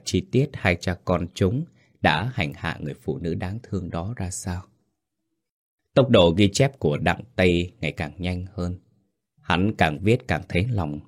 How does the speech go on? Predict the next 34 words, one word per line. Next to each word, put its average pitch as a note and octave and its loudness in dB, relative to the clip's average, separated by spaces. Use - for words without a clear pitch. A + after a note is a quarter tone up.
trĩu - 0
nặng. G#2 -2
Đây A2 6
có C3 4
còn D2 2
là D2+ -8
con A2 -6
người D2 -2
nữa F#2 -6
hay G#2+ -6
không? G#2 -6
E F2 0
rằng D#2 -4
trên F#2+ -2
thế A#2 -2
gian G#2 -2
này D2+ -2
chẳng F2+ -8
còn D2+ -4
bản - -4
án G2 -4
hay C3 -2
sự - -4
trừng D2 -2
phạt - -8
nào D2+ -4
thích - -6
đáng G#2 0
cho G#2 -6
những F#2+ -6
tội - -2
ác - -6
tàn D2 -4
độc - -6